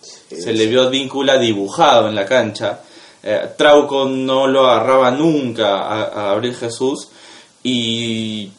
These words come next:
Speaker 2: me parece que Gareca estudia mejor, estudia mejor y plantea obviamente mucho mejor este segundo partido de Copa América, que por algún, algunos dos minutos estuvimos, eh,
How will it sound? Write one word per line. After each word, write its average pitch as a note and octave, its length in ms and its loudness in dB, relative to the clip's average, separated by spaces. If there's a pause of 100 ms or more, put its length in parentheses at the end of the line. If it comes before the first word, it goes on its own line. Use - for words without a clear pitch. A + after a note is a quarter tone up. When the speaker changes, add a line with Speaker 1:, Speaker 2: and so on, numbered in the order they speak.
(720)
Speaker 2:
me C3+ 140 -4
parece D#3 360 2
que D#3+ 140 2
Gareca C#3 340 2
estudia D#3+ 500 2
mejor, B2+ 480 2
estudia D#3 400 4
mejor C3+ 500 4
y B2+ 60 2
plantea B2+ 500 2
obviamente C3+ 420 0
mucho C3 240 -4
mejor B2 220 -2
este C3 160 -8
segundo C3 420 -2
partido C3 440 0
de A2+ 120 0
Copa B2 220 -2
América, B2+ 380 0
que A2 80 -6
por G#2 180 -4
algún, C3 960 -2
algunos B2+ 480 -2 (240)
dos D#3 180 4
minutos D3 640 -2
estuvimos, B2+ 720 -4
eh, E2+ 180 -8